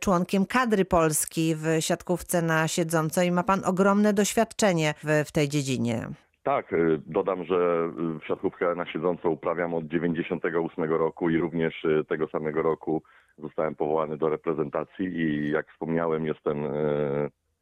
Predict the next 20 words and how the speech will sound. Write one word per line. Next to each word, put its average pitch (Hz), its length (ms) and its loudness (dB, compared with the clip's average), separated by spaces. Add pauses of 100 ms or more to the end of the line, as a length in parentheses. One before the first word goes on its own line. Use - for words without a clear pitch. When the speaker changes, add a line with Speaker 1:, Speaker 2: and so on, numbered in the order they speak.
(260)
Speaker 2:
obecnie 76 640 -2 (360)
kapitanem 78 560 -6
tej 71 120 -2
reprezentacji. 71 800 -6 (180)
Cóż, 110 140 2
zacznę 127 280 0
od 127 100 -2
początku, 143 520 -2
tak - 400 -2
pokrótce. 87 720 -2
Kiedy 92 220 -2
przeprowadziłem 101 580 -2
się 104 120 -6
do 98 100 0
Kazimierza, 95 600 0 (340)
zawsze 107 260 -2
pragnęliśmy 92 720 -2
gdzieś 78 280 -6
tutaj 80 420 -2
dalej 90 460 -2